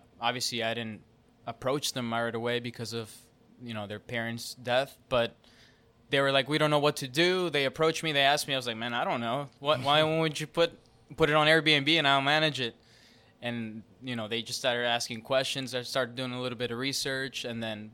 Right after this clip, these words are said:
Speaker 1: bought all the, uh, furnishings from Facebook Marketplace, got it
Speaker 2: <laughs>
Speaker 1: real cheap, took some friends to paint the entire house from the inside, and within just a couple weeks, we were live.
Speaker 2: Ready to go.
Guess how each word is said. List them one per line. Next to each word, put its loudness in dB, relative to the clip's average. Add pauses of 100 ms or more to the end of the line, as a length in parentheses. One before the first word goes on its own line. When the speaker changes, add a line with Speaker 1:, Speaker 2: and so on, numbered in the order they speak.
(140)
Speaker 1:
bought 6 (280)
all 8
the, 0
uh, 2
furnishings -2
from -4
Facebook -2
Marketplace, 0
got 6
it -2
Speaker 2:
<laughs> 2
Speaker 1:
real 2
cheap, 0 (520)
took 0
some 0
friends 2
to 0
paint 2
the 2
entire 4
house 6
from -4
the 0
inside, 4
and -4
within -4
just -6
a -20
couple -2
weeks, -4 (300)
we -8
were -4
live. 0 (160)
Speaker 2:
Ready -8
to -14
go. -4